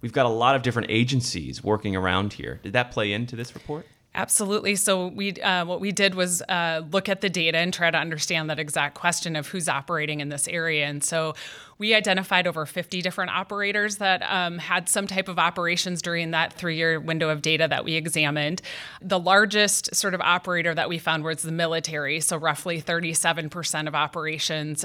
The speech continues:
Speaker 2: um, during that time frame. But you also have, as you were saying, a lot of different users. So it's everything from air medical to local law enforcement to, uh, federal law enforcement, among other kind of users. And, and we were looking at the thirty-mile radius, so it's not just, like, in the de-,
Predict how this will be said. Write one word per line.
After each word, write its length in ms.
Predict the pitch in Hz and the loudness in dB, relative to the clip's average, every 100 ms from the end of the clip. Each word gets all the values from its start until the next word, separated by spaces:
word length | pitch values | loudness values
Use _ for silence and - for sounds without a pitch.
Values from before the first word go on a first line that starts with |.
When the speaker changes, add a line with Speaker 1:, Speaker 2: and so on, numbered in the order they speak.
| - | -6
Speaker 2:
um, 220 | 156 151 | -6 -6
during 240 | 151 151 | -4 -4
that 160 | 151 - | -2 -4
time 300 | - 156 156 | 0 0 0
frame. 400 | - 160 156 151 - - - | -2 2 2 0 -8 -16 -10
But 100 | 196 | -2
you 80 | 214 | 2
also 200 | 233 226 | 2 2
have, 220 | 202 190 | 4 4
as 140 | 185 165 | 4 -4
you 80 | |
were 80 | 165 | -6
saying, 300 | 156 208 170 | 0 2 2
a 40 | 151 | 0
lot 280 | 170 190 | 2 4
of 80 | 180 | 4
different 320 | 160 - 151 | -2 -2 -2
users. 440 | 170 156 156 151 151 | 0 -2 -2 -2 -2
So 120 | 165 | -2
it's 160 | 151 - | -2 -2
everything 400 | 165 160 165 160 | 0 -2 -4 -4
from 200 | 165 151 | -4 -2
air 200 | 180 170 | 0 2
medical 680 | 170 175 170 175 160 160 | 4 4 2 2 2 2
to 380 | 156 180 165 156 - - - | 0 2 2 0 -4 -18 -6
local 340 | 180 196 196 185 | 0 0 2 2
law 220 | 165 160 | 4 2
enforcement 840 | 170 - 175 180 - 165 160 160 - | 0 -4 -2 0 -2 -2 -2 -4 -2
to, 440 | - 175 160 160 160 | -2 -2 -4 -4 -2
uh, 160 | 165 156 | -2 -4
federal 400 | - 247 233 170 | 2 2 4 2
law 180 | 156 156 | 2 0
enforcement, 760 | 156 - 165 160 - 160 156 | -2 -6 -6 -4 -4 -4 -4
among 340 | - 160 160 160 | -6 -4 -4 -2
other 340 | 180 180 165 160 | -2 0 -2 -2
kind 200 | 175 160 | -4 -4
of 140 | 151 | -6
users. 480 | 160 170 165 156 151 | -6 -4 -4 -4 -6
And, 140 | 156 - - - | -8 -10 -20 -8
and 160 | 190 180 | -4 0
we 100 | 202 | 0
were 220 | 185 240 | 4 4
looking 360 | 214 220 214 180 | 6 2 0 2
at 140 | 165 | 2
the 80 | 175 | 0
thirty-mile 640 | - 175 165 160 151 151 | -2 -2 -2 0 0 -2
radius, 460 | 151 170 165 160 156 | -2 -2 -2 -2 -2
so 100 | 165 | -2
it's 160 | 151 185 | -4 0
not 220 | 170 160 | 0 0
just, 320 | 165 185 - | 0 2 2
like, 180 | 175 170 | 2 0
in 80 | 165 | 0
the 120 | 160 | 0
de-, 260 | 170 170 | -2 -6